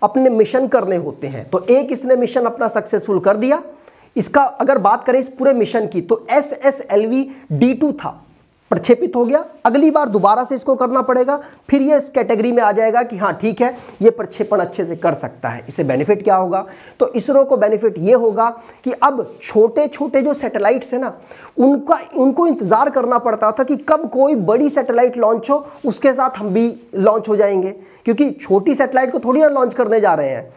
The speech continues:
क्योंकि बहुत खर्चा लगता था। अब इसके माध्यम से क्या होगा? खर्च कम लगेगा, तो इसरो छोटी-छोटी सैटेलाइट्स को लॉन्च कर देगा। इससे बेनिफिट ये होगा कि इसरो को कमर्शियल, मतलब कमर्शियल जो फील्ड है उसमें इसरो अपने एक्स-,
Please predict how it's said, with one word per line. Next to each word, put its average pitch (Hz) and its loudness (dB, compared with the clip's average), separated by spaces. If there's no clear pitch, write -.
क्योंकि 254 2
बहुत 220 0
खर्चा 233 2
लगता 208 0
था। 190 -6
अब 277 2
इसके 311 0
माध्यम 254 0
से 262 -12
क्या 247 0
होगा? 220 0
खर्च 196 -6
कम 240 2
लगेगा, 254 2
तो 269 4
इसरो 277 2
छोटी-छोटी 262 0
सैटेलाइट्स 226 0
को 269 0
लॉन्च 226 0
कर 175 -2
देगा। 117 -6
इससे 240 4
बेनिफिट 226 -4
ये 247 0
होगा 254 2
कि - -12
इसरो 247 2
को 302 -4
कमर्शियल, 247 0
मतलब 202 0
कमर्शियल 240 2
जो 285 0
फील्ड 240 0
है 233 -2
उसमें 262 2
इसरो 294 0
अपने 269 0
एक्स-, 262 -2